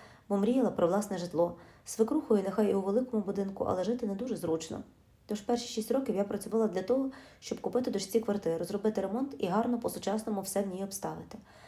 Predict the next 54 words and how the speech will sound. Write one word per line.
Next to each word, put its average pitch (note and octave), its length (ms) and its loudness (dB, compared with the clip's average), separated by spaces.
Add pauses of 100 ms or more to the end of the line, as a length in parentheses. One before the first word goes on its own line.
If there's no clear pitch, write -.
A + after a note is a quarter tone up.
(320)
А G3+ 60 2
коли A#3+ 220 10
вже A#3 100 8
все A3+ 200 2
було A3+ 200 6
готове, A#3 320 2
вона F#3 220 0
переїхала G3+ 440 -2
в G3 60 -4
своє F3+ 200 0
гніздечко, A3 580 -2 (340)
я C4 80 4
її C4+ 160 6
попередила, G#3+ 520 2
що A3 160 -6
тепер C4 320 0
працюватиму G3+ 540 -2
для F#3 120 -2
того, C4+ 240 0
щоб - 220 -6
собі G3 180 0
в G#3+ 60 -2
хаті F3 260 -2
ремонт D#3+ 300 -6
зробити. - 420 -8 (1000)
Все D4 180 -2
так A3+ 220 2
би A3 100 12
і G#3+ 60 12
було, A#3 280 6
якби F#3+ 260 4
доля A#3 240 6
знову G3+ 300 2
мене F3+ 200 -2
не F3+ 80 -4
звела F3 260 -2
з F3+ 60 -4
Михайлом. E3+ 480 -10 (540)
Я A#3+ 140 6
у A3 40 6
минулому G3+ 400 2
році G#3+ 240 2
на F#3+ 100 0
Великдень F#3+ 440 2
приїхала G3 340 2
додому, A3+ 420 0
а A3 100 2
він C4 140 2
до A3 80 2
сестри G#3+ 340 2
в G#3+ 60 4
гості F3 340 -2
знову E3 240 2
завітав. F3 400 -8